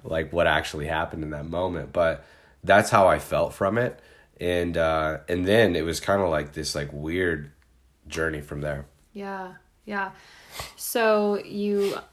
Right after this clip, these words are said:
Speaker 2: find out later in life you're adopted.
Speaker 1: Yeah.
Speaker 2: Do you, did you feel like you processed that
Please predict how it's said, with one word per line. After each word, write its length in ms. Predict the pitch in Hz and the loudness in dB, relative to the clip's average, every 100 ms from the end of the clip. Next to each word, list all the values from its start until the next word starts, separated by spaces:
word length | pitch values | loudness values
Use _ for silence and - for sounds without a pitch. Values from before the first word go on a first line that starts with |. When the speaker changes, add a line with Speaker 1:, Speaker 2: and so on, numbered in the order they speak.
| _ _ - - _ _ _ _ - | _ _ -20 -20 _ _ _ _ -20
Speaker 2:
find 380 | 208 - 233 254 | -6 0 0 2
out 200 | 254 247 | 2 4
later 260 | 202 208 214 | 4 6 4
in 100 | 208 | 2
life 360 | 180 180 165 196 | 0 -2 -6 -6
you're 80 | 180 | -4
adopted. 580 | 170 156 - 165 175 160 | -2 -4 -4 -6 -4 -6
Speaker 1:
Yeah. 180 | 151 147 - | -8 -8 -2
Speaker 2:
Do 100 | 208 | 0
you, 480 | 196 196 190 185 | 2 2 2 0
did 240 | 180 214 208 | -2 -4 -2
you 80 | 202 | -4
feel 200 | 208 196 | -2 -2
like 280 | 214 214 196 | -2 -4 -2
you 840 | 202 196 190 190 185 180 180 185 | 2 4 4 2 0 0 -2 -4
processed 440 | - 165 - 247 - | -2 -2 -2 -4 -4
that 260 | - - | -4 -6